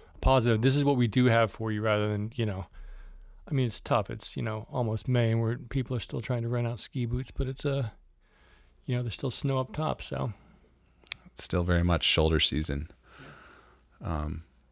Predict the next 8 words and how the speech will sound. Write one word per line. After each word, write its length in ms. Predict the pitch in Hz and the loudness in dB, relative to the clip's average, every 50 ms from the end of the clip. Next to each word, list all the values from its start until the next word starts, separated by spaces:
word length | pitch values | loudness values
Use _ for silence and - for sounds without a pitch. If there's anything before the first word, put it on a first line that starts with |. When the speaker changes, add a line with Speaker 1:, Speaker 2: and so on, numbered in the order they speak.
| _ - - _ _ _ _ _ _ _ _ _ _ _ | _ -20 -20 _ _ _ _ _ _ _ _ _ _ _
Speaker 2:
yeah, 280 | - 113 120 101 82 - | 2 4 4 4 4 4
and, 280 | 87 95 90 87 85 80 - | 4 4 4 4 4 2 0
and 400 | - 95 85 82 80 80 - - - _ - - - - | 0 2 2 2 2 0 -2 -6 -10 _ -20 -20 -8 -6
I 40 | - | -2
think, 300 | - - 98 90 85 - | 0 2 2 2 2 2
like, 340 | 87 80 76 - - - - _ _ _ _ _ _ _ _ _ _ _ _ _ _ | 2 2 2 0 -4 -10 -20 _ _ _ _ _ _ _ _ _ _ _ _ _ _
you've 280 | - 90 92 110 113 107 | 0 2 4 4 4 4
done 440 | - 98 87 82 80 80 78 80 | 4 4 4 6 4 4 2 0